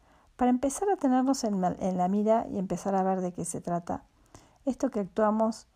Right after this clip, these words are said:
a veces, la mayor parte de las veces, sin darnos cuenta. Y vamos a ver para qué. Vamos al primer disfraz. Yo primero te lo voy a describir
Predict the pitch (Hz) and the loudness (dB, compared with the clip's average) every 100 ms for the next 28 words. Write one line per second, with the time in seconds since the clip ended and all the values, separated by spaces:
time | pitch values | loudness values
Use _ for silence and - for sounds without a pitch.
0 | _ - 190 196 - 226 208 - _ _ | _ -12 -4 -4 -2 -6 -6 -12 _ _
1 | _ _ - 302 233 202 196 196 185 185 | _ _ -4 0 2 2 0 0 0 -2
2 | 185 190 185 - 190 - 190 185 180 175 | -2 -2 -4 -4 -6 -4 -4 -4 -4 -6
3 | - - 220 - - _ _ _ _ _ | -8 -10 -10 -12 -20 _ _ _ _ _
4 | - 196 185 175 185 175 175 180 175 - | -6 -2 -2 -2 -2 -2 -4 -6 -10 -12
5 | - _ _ _ _ _ _ _ _ _ | -18 _ _ _ _ _ _ _ _ _
6 | _ _ _ _ _ _ - - - - | _ _ _ _ _ _ -18 -18 -18 -20
7 | - - _ _ _ _ _ _ _ _ | -20 -20 _ _ _ _ _ _ _ _
8 | _ 220 233 247 240 208 202 196 196 190 | _ 6 6 6 4 2 2 2 2 2
9 | 180 - 269 285 302 - - - 226 220 | 2 4 6 6 4 -2 -4 0 4 4
10 | 202 190 190 208 202 185 190 185 165 202 | 4 2 2 2 2 2 4 2 0 -2
11 | 202 220 214 | 2 2 0